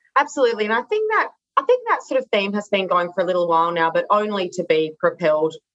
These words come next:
obviously, I'm gonna say it, by the pandemic. And is that really where you're seeing that big sort of upkick came in? And that's where you see that there's this real desire. And actually,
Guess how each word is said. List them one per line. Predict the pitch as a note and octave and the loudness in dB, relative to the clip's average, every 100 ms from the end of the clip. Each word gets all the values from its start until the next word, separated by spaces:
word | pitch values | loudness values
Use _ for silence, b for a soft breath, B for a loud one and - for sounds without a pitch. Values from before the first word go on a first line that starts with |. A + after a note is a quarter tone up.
| - | 0
obviously, | F#3+ F#3 F3 F3 E3+ D#3 | 0 2 0 0 0 -2
I'm | D3+ | 0
gonna | D#3 D#3+ | -2 -4
say | D#3+ D3+ D3+ | 0 0 2
it, | C#3+ | 0
by | D#3 D#3 | 2 2
the | E3 | 0
pandemic. | D#3 D3+ D3+ D#3 D#3 D4 - _ B B - | -4 -4 -2 0 0 -2 -4 _ B B -2
And | G3 | 0
is | G3 | 2
that | G#3+ | 0
really | E3 E3+ E3 | 0 0 2
where | E3 D#3+ D#3 | 2 0 0
you're | D#3+ D#3 D#3 | 0 0 -2
seeing | D#3 E3 D#3 D3+ D3+ | -4 -2 -2 -2 -2
that | D3+ - | -4 -2
big | - E3 | -2 -4
sort | - E3 | -2 -4
of | D3 | 0
upkick | D3+ - - - _ | -2 -4 -8 -8 _
came | - D#3+ D3+ | -4 -2 -2
in? | D#3 D3+ D3+ D3+ - _ b b _ _ | -4 -4 -4 -8 -16 _ b b _ _
And | E3+ | 0
that's | E3+ E3 | 0 0
where | F3+ | 0
you | E3 | -2
see | E3 F3+ | 0 0
that | E3+ F3+ | 0 0
there's | F#3+ - | -2 -2
this | A3+ A3+ | -6 -4
real | B3 C#4 D4 | 0 0 2
desire. | B3 A3 F3 F3+ F#3 F3 | 0 2 2 4 2 0
And | G#3 | 2
actually, | G#3+ - - A3 A3 - | 0 0 -2 0 0 -4